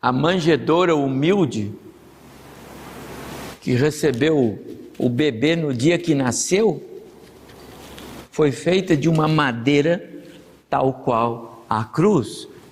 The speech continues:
que depois ele terminou seus dias ali. É a mesma história, é o mesmo contexto.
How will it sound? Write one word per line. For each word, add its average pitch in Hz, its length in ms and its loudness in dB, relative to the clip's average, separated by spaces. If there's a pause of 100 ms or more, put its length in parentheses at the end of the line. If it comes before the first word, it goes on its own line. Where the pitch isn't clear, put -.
que 139 120 2
depois 117 540 0
ele 110 160 2
terminou 107 500 0
seus 90 320 -2
dias 92 260 2
ali. 82 220 -2 (280)
É 254 60 -2
a 233 60 0
mesma 208 300 2
história, 175 560 -2 (960)
é 196 80 0
o 190 40 0
mesmo 202 300 2
contexto. 175 800 0